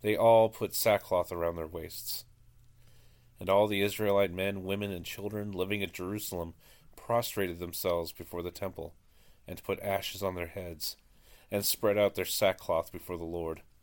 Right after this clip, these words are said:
They even draped the altar with sackcloth, and cried out in unison, praying fervently to the God of Israel not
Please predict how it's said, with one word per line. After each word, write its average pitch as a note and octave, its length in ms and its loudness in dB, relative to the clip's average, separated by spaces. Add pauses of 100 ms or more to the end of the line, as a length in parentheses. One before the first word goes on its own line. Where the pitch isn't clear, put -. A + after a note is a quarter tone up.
(640)
They A2 80 2
even A#2+ 360 0
draped G#2 420 -4
the G#2 160 -6
altar A#2 440 0 (100)
with F2 120 -4
sackcloth, - 680 -2 (420)
and G2+ 160 -4
cried A2+ 340 4
out G#2+ 200 6
in G2+ 300 -6
unison, G2+ 500 -6 (380)
praying A#2+ 320 0
fervently F#2+ 760 -2
to G2 100 -6
the E2+ 80 -8
God F#2 240 4
of F2 100 -4
Israel F2 460 -2 (280)
not G#2+ 340 2